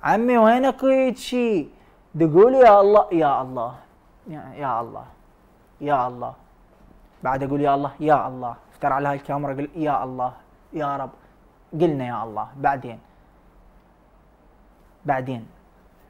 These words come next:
بعدين شنو؟ غ-، غير موضوع و-، و-، ومستشفى و-، وناس ومريض و-، وانتشر وهذا، يعني شلون يعني؟ وجاي تشوف انت كادر طبي وهذا، يعني شلون؟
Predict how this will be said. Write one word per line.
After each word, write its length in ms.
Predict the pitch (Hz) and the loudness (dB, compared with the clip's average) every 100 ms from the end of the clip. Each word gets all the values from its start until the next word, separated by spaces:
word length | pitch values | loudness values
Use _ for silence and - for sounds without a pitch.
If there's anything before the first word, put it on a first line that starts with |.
| _ _ _ _ _ _ _ _ _ _ | _ _ _ _ _ _ _ _ _ _
بعدين 260 | - 127 139 | -12 -8 -10
شنو؟ 240 | 131 139 117 | -10 -16 -16
غ-، 220 | 123 156 143 | -8 -8 -2
غير 240 | 151 165 | 0 2
موضوع 480 | 156 151 143 156 156 - _ _ _ _ _ _ - | 0 -4 -2 -2 -4 -8 _ _ _ _ _ _ -14
و-، 40 | |
و-، 260 | 160 160 160 | -8 -4 -4
ومستشفى 840 | 165 151 143 - 147 - 151 143 143 156 | -4 -4 -8 -6 -6 -4 -6 -4 -6 -8
و-، 140 | 143 143 | -10 -8
وناس 580 | 139 143 147 147 143 143 | -8 -4 -2 -2 -4 -8
ومريض 560 | 139 139 147 143 139 | -6 -4 -2 -4 -6
و-، 160 | 143 139 | -8 -10
وانتشر 680 | 143 135 147 - 143 143 139 | -10 -12 -14 -6 -4 -2 -4
وهذا، 440 | 127 135 143 143 | -8 -6 -6 -6
يعني 300 | 139 131 139 | -8 -10 -12
شلون 340 | - 156 139 127 | -10 -8 -8 -8
يعني؟ 260 | 113 120 - _ _ - | -14 -18 -20 _ _ -12
وجاي 340 | 139 139 143 | -8 0 0
تشوف 260 | 139 160 143 | 0 -6 -10
انت 160 | 147 147 | -10 -8
كادر 400 | - 143 143 135 | -4 -4 -4 -8
طبي 440 | 147 143 135 139 | -8 -8 -8 -6
وهذا، 320 | 135 135 139 | -4 -6 -6
يعني 280 | 135 127 131 - _ _ - - _ _ _ _ _ _ _ _ | -10 -10 -14 -20 _ _ -20 -20 _ _ _ _ _ _ _ _
شلون؟ 400 | - 156 135 | -2 -2 -2